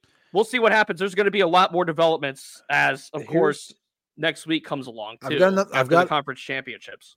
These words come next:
Speaker 2: I've got another thought, and, and, and maybe I'll end up going into a lot more, a lot more in depth in this on, on, in a, in a column. Maybe. I don't know. We'll see. Um,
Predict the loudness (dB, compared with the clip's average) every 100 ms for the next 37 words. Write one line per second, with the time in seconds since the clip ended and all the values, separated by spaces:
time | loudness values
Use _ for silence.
0 | _ -10 0 0 4 2 2 4 4 6
1 | 2 -6 -8 -6 -6 -8 -10 -4 0 2
2 | 2 2 -2 -4 -6 -4 -2 -2 -8 -8
3 | -6 -4 -4 -4 -8 -8 -6 -6 -4 -6
4 | -8 -8 -10 -10 -10 -8 -8 -6 -6 -6
5 | -8 -8 -8 -10 -10 -8 -6 -4 -6 -10
6 | -16 _ _ _ _ _ _ _ _ _
7 | _ -8 -8 -10 -10 -8 -6 -8 -10 -10
8 | -10 -14 _ _ _ _ _ _ _ _
9 | _ 2 4 4 2 -8